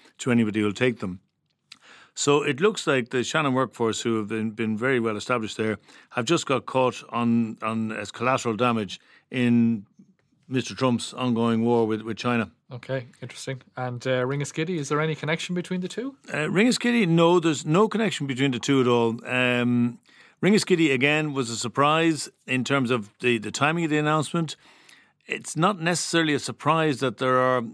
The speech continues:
Speaker 1: job losses in the pharmaceutical sector. It tends to be a more cyclical sector. Different drugs come and go. Different plants are built up for new product lines or, or are running out of, of the lifetime for their existing products. Uh, Novartis's plant down in, in Ringaskiddy is, uh, is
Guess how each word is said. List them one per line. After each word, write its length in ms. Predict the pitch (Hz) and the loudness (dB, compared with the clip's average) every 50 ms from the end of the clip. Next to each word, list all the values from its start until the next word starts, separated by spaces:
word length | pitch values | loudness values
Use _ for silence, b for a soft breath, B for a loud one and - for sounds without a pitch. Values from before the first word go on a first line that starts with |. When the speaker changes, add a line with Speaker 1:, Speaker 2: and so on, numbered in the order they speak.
| - | -10
Speaker 1:
job 300 | - - 139 139 131 123 | -2 0 0 0 0 0
losses 280 | 131 139 135 120 - - | 0 0 0 0 -2 -6
in 80 | 113 | -8
the 80 | 113 107 | -8 -4
pharmaceutical 580 | - 139 139 135 127 - - 135 117 110 120 107 | 0 0 0 0 0 -2 -2 -4 -2 -2 -4 -4
sector. 420 | - - 143 143 143 - 143 131 | 0 0 0 0 0 -2 -2 -2
It 120 | 117 - | -2 -4
tends 280 | - - 170 190 147 - | -2 0 0 0 0 -2
to 60 | - | -2
be 120 | 151 143 143 | 0 0 2
a 60 | 139 | 2
more 220 | 135 135 135 127 | 2 2 0 0
cyclical 480 | 120 - - 139 - 143 139 131 135 110 | -2 -2 -4 -2 -2 -2 -2 -2 -2 -2
sector. 460 | - - 143 127 - - 160 165 156 - - _ _ _ _ _ _ _ _ _ - - - | 0 0 -2 -2 -2 -2 -2 -2 -2 -6 -12 _ _ _ _ _ _ _ _ _ -20 -8 -2
Different 320 | - 143 - - 139 120 | -2 0 2 2 0 2
drugs 260 | 101 147 143 131 110 - | 2 2 2 2 -2 -2
come 200 | - 143 143 139 | -2 0 2 2
and 140 | 131 120 | 2 2
go. 400 | 113 127 135 135 135 139 135 120 B B B B B B B B | 4 4 4 4 4 2 0 -2 B B B B B B B B
Different 340 | 139 131 - - 127 110 | -4 -4 -2 -2 -4 -4
plants 340 | - 127 139 143 139 123 - 127 | -2 0 0 0 0 -2 -2 -4
are 60 | 120 | -4
built 320 | 104 104 135 131 110 - | -2 0 -2 -2 0 0
up 160 | 135 131 110 | -2 -2 -2
for 140 | - - 131 | -4 -4 -2
new 160 | 120 120 123 | 0 2 0
product 340 | 120 - 123 127 127 120 110 | 2 0 0 0 0 -2 -2
lines 400 | 127 127 127 127 127 123 123 110 | 0 0 2 2 0 0 0 0
or, 240 | 117 117 113 107 - | 0 -2 -2 -2 -4
or 280 | 113 113 110 107 101 101 - 107 | -4 -2 -2 -4 -6 -8 -10 -10
are 100 | 110 107 | -8 -6
running 320 | 104 117 123 123 120 117 | -2 0 2 2 4 4
out 220 | 120 120 120 101 | 4 2 2 0
of, 180 | 110 110 98 - | -2 -6 -8 -8
of 220 | - 117 110 104 | -8 -8 -8 -4
the 100 | - 123 | -4 -2
lifetime 440 | 113 117 120 117 110 - - 120 117 | 0 2 0 0 -2 -2 -4 -4 -4
for 120 | 107 - 110 | -4 -4 -6
their 100 | 107 110 | -4 -4
existing 360 | 101 104 135 120 - 127 107 | -2 -2 -4 -2 -2 -4 -2
products. 400 | - 120 117 110 110 98 - - B B B B B B B B B B - | 0 0 0 0 0 -4 -4 -10 B B B B B B B B B B -8
Uh, 340 | - - - 127 127 123 | -8 -4 -2 0 0 0
Novartis's 640 | 123 123 127 131 123 147 160 165 139 131 135 123 120 113 | 2 2 0 2 4 4 2 2 0 -6 -10 -10 -10 -10
plant 320 | - - 143 143 135 113 | -2 0 2 2 2 0
down 280 | 120 131 127 127 127 123 | 0 0 2 2 2 2
in, 180 | 120 120 123 | 2 2 0
in 260 | - - 117 120 120 | 0 0 0 2 2
Ringaskiddy 560 | 120 123 120 113 - - 131 123 123 120 117 120 | 2 2 2 0 0 0 0 0 0 0 0 0
is, 400 | - 123 113 104 101 - - - | 0 0 -2 -2 -4 -8 -10 -8
uh, 120 | - 113 - | -8 -8 -6
is 280 | - 123 113 101 - | -8 -8 -8 -10 -14